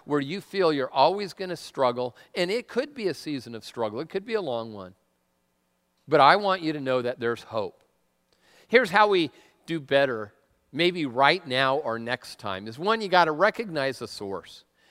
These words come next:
You gotta recognize the source of our struggles. It says this in James one thirteen, "When tempted, no one s-, should say, 'God is tempting me,' for God does not, uh, cannot be tempted by evil,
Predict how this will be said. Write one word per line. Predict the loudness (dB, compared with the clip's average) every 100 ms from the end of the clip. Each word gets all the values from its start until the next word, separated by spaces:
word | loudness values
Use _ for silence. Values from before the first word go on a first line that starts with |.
| _
You |
gotta | 4 4
recognize | 6 4 4 0 2 2 0 -10 -10
the | 0 0
source | 0 -4 2 4 4 0 -8 -20 _ _
of | 4 6 6 2 -4
our | 0 0
struggles. | -2 0 2 2 -2 -4
It | -12
says | -2 0 0
this | -4 -4
in | -8
James | -4 -4 -4 -6
one | -2 -2
thirteen, | -2 -6 -4 -6 -6 -8 -18 -20
"When | -2 -2 -2
tempted, | 0 0 0 0 0 -2 -14
no | 0 2
one | 2
s-, | -2 -6 -8
should | -6 -8 -6
say, | -2 -2
'God | -2 2 4 4
is | 0
tempting | -8 -8 -6 -10 -8
me,' | -10
for | -6
God | 0 2 2
does | -2 -4
not, | -2 -2 -4 -18 -2
uh, | 0 0
cannot | 0 0 0 -2
be | -6
tempted | -4 -4 -4 -4
by | 2 2 2
evil, | -6 -6 -4 -6